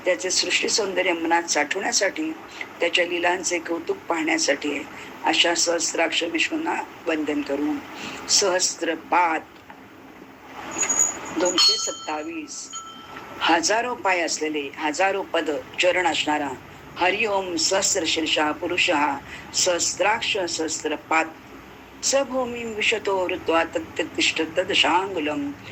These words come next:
पुरुष सूक्त. परमात्म्याच्या एकेका अवयाचे सहस्त्रत्व वर्णन करीत आहे. प्रथम या पुरुष सूक्तातील पुरुष म्हणजेच परमात्मा,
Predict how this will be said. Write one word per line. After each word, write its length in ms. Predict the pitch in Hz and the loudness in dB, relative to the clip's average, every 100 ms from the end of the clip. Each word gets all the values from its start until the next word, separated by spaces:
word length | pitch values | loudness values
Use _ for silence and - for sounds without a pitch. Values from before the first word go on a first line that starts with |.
| - - - | -16 -14 -4
पुरुष 240 | 190 - | 0 2
सूक्त. 420 | 170 - 151 - 151 143 - - - | 2 2 -2 -2 -2 -2 -8 -14 -6
परमात्म्याच्या 720 | - 170 165 165 160 165 165 185 | -2 0 2 0 2 2 4 2
एकेका 580 | 170 170 165 196 226 | 0 -2 0 0 2
अवयाचे 580 | 214 180 170 160 156 156 151 - - - | 2 4 2 0 -2 -4 -6 -12 -16 -4
सहस्त्रत्व 680 | - 220 226 - 170 - 156 | 0 2 2 0 -2 0 -2
वर्णन 380 | 156 156 165 175 | 0 0 0 -2
करीत 240 | 151 156 147 | -2 -2 0
आहे. 200 | 143 139 - - - - | -2 -4 -8 -16 -14 -2
प्रथम 300 | 214 220 262 | 0 2 2
या 140 | 262 240 | 4 2
पुरुष 300 | 226 220 226 | 2 0 0
सूक्तातील 540 | 214 - 196 190 - | -2 0 0 0 -6
पुरुष 400 | - 185 175 165 | -4 -2 0 2
म्हणजेच 360 | 170 170 170 - | 0 2 0 2
परमात्मा, 680 | 175 196 196 160 - 156 | 2 2 2 0 0 -2